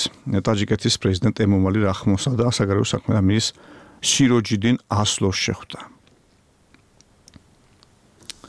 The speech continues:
ვაშინგტონში ბირთვული უსაფრთხოების, ე, სამიტის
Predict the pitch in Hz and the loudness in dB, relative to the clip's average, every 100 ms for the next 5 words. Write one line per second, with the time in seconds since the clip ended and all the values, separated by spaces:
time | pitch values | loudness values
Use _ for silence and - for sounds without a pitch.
0 | - - - - - - - - 135 185 | -20 -20 -20 -20 -20 -20 -4 2 4 4
1 | 156 170 180 - 202 139 139 170 143 135 | 4 4 4 2 2 2 2 2 2 2
2 | 139 - 139 135 120 113 - 120 110 104 | 0 2 4 4 4 0 0 0 2 2
3 | 101 120 104 131 123 117 123 | 0 -2 0 2 2 2 -2